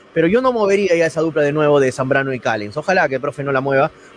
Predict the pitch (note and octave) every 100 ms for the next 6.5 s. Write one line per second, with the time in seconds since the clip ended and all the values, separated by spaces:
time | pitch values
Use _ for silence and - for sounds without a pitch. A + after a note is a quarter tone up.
0 | - F#3 D#3+ E3 D#3+ E3 D4+ G#4 C4+ G3
1 | A#3 C4+ C4+ - G#3+ C4+ C4+ B3 C4+ C4+
2 | B3+ C4 A3 G3+ A#3 A3+ F#3 G3+ G3+ F3+
3 | F3+ E3+ E3 D#3+ F3 E3+ - - - -
4 | C#3+ D#3+ D#3+ D#3 D#3 D3 D3+ C#3+ G3 G3
5 | D#3+ F3+ A#3 A#3+ - C4 C#4+ - D#3+ F#3
6 | F#3+ F3 - F3+